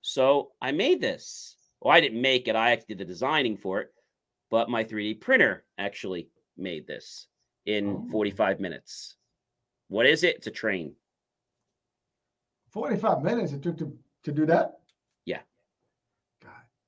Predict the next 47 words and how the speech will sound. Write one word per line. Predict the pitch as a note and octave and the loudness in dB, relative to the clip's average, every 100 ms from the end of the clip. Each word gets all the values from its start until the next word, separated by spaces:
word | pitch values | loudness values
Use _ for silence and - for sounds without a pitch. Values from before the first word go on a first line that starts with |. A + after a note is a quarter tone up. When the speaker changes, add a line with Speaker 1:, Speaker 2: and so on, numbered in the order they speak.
| _ | _
Speaker 2:
yeah. | - - | -20 -16
What | B2 B2 C#3+ | -14 -8 -4
would | D3+ D3 | 0 2
it | |
take | D3+ C#3+ | 2 0
to | B2+ A#2 - _ | -2 -8 -12 _
print | C#3+ C3 - | -2 -2 0
a, | B2 A2 | 0 0
a | G2+ | -2
human | G#2 D3 D#3 B2+ | -4 0 0 2
being | A#2+ A#2 | 2 2
size? | A2+ G#2 F2+ G2 | 0 -2 -4 -4
I | A2+ | -4
don't | A#2 | -2
know. | A#2 G2+ - - | -2 -2 -8 6
<laughs> | G3 - G3+ C#3+ | 8 10 8 10
Speaker 1:
Well, | F3+ F3 F3 - _ | 12 12 12 8 _
if | D#3+ D#3 E3 | -12 -10 -8
you, | F3 A3+ A#3+ | -6 -6 -6
just | G#3 A3+ | -6 -4
to | G3+ | 4
give | G#3 | 6
an | |
example, | F3+ F3+ E3+ C3+ - - _ _ _ - | 6 6 6 4 0 -2 _ _ _ 0
when | C#3+ D3+ | 4 8
I | F#3 A3+ | 8 6
put | - G3 F3+ | 4 4 4
in | E3 | 4
five | D#3 - D#3+ F3 E3+ | 2 6 8 10 8
in | D3+ | 4
the | C3 | 0
printer, | - B2 F2+ | 0 -2 -2
'cause | - A2 | -4 -2
I | A2 | -2
tell | A2+ C#3 | 0 0
it | C3+ | 0
to | B2+ | -2
do | C3 | -6
five | B2 A#2+ B2+ C#3 C3 | -2 2 4 4 4
and | |
I | A2+ | 0
put | - C3 | -2 -6
them | B2+ | -6
up | |
on | B2+ | -4
the | A#2 | -2
table | C3 C3 F3 F#3+ | 0 4 4 4